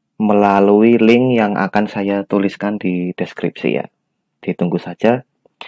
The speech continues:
Nah, pada hari ini saya akan membuat tutorial sederhana saja ya, dengan geometri yaitu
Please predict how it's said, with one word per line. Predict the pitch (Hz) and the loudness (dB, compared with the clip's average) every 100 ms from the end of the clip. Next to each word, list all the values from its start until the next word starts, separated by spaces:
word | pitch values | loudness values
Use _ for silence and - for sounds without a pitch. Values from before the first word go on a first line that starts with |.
| - - _ - | -20 -20 _ -6
Nah, | 101 101 92 87 85 _ - _ _ _ _ _ _ _ _ _ _ - _ - | 0 2 2 -2 -10 _ -20 _ _ _ _ _ _ _ _ _ _ -20 _ -2
pada | 98 101 | 0 2
hari | 101 95 95 | 2 2 2
ini | 113 127 | 2 0
saya | 101 104 113 | 0 2 0
akan | - 110 104 104 101 - _ _ _ _ _ _ _ _ | 0 -4 -4 -6 -8 -10 _ _ _ _ _ _ _ _
membuat | 110 101 101 101 | -2 2 2 4
tutorial | 104 98 104 101 98 98 | 4 4 4 4 4 2
sederhana | - - 202 190 95 | 2 2 4 2 2
saja | 98 92 113 | 0 0 2
ya, | 101 87 87 _ _ _ _ _ _ - | 2 2 -2 _ _ _ _ _ _ -6
dengan | 98 95 104 117 | -2 0 0 0
geometri | - 104 98 95 95 110 117 113 113 113 | 0 0 2 0 2 4 4 4 4 2
yaitu | 95 92 - 117 | 2 2 2 2